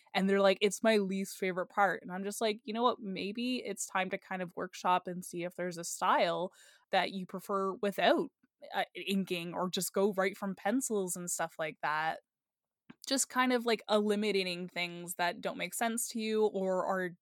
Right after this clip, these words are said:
kind of frustrating, or learning them in a way that makes sense to you, that you don't have to, like, do it how other people do, and, and that process annoys you and stuff like that. So that's gonna help with,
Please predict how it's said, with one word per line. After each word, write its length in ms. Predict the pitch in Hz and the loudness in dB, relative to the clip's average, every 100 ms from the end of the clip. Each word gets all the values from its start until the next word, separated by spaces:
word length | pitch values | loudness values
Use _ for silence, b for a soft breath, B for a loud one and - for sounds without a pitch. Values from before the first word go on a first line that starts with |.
| - | -14
kind 220 | - 170 | -8 -6
of 80 | 175 | 0
frustrating, 640 | 233 233 - 190 165 165 | 0 0 -2 -4 -2 -4
or 320 | - 254 294 208 196 - - | 2 2 2 -2 -10 -12 -8
learning 460 | 214 247 285 277 | -2 0 2 0
them 320 | 269 254 247 - | 0 0 -2 -4
in 160 | 208 208 | -4 0
a 40 | |
way 280 | 196 202 202 | 2 4 4
that 320 | 196 180 - | 8 6 6
makes 220 | 208 185 | -2 -2
sense 260 | 208 170 - | -4 -2 -2
to 100 | - | -2
you, 380 | 175 165 165 151 _ - | -4 -4 -4 -8 _ -8
that 120 | 208 | -6
you 80 | 185 | -4
don't 220 | 196 185 | -4 -4
have 220 | 196 175 | -4 -4
to, 80 | - | -6
like, 260 | 160 165 - B B B B 190 - | -6 -6 -8 B B B B -12 -6
do 160 | 170 | -4
it 100 | 170 | -4
how 160 | - 180 | 0 4
other 240 | 202 247 | 4 4
people 340 | - 180 170 160 | -2 -6 -6 -4
do, 380 | 160 160 156 | -4 -4 -4
and, 320 | 151 151 143 - | -6 -8 -10 -12
and 120 | 190 - 185 170 | -12 -10 -6 -2
that 200 | 160 - | -2 -4
process 520 | - 165 - 160 - | -6 -4 -4 -4 -4
annoys 480 | 180 170 165 165 160 | -4 -4 -6 -8 -10
you 180 | 156 | -10
and 120 | 151 160 | -12 -8
stuff 180 | 165 - | -8 -8
like 120 | 160 | -6
that. 160 | 160 | -4
So 100 | - | -2
that's 260 | 196 240 - | 4 4 4
gonna 180 | 302 277 | -2 0
help 380 | - 226 214 - b b b b b 190 | 6 6 6 -2 b b b b b -6
with, 260 | 190 185 | -4 -4